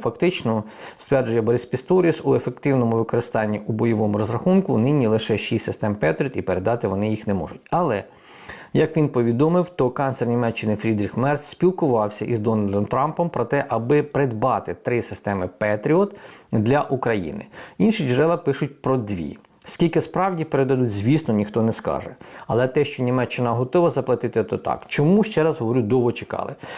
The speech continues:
Я не виключаю, що і питання ціни. Узгоджували ціну, адже дуже слушний момент заробити Сполученим Штатам Америки на війні в Україні побільше. Особливо, коли є кому платити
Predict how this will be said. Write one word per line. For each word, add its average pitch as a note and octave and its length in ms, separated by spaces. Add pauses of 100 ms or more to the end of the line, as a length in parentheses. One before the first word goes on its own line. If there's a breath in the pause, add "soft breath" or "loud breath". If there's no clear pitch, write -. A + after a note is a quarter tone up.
(160 loud breath)
Я B3 160
не F3 100
виключаю, C3 440
що - 160
і G2 60
питання G2 420
ціни. - 380 (140)
Узгоджували B2 600
ціну, G#3+ 300
адже A#2+ 220
дуже A2 220
слушний G2+ 360
момент C3+ 300
заробити G#2 460
Сполученим F#2+ 500
Штатам F2 320
Америки C3 400
на F2+ 140
війні G2+ 280
в F2+ 80
Україні A#2 560 (340 loud breath)
побільше. A2 560 (580 loud breath)
Особливо, A2+ 520
коли D3+ 520
є G#2 220
кому G2+ 300
платити B2 500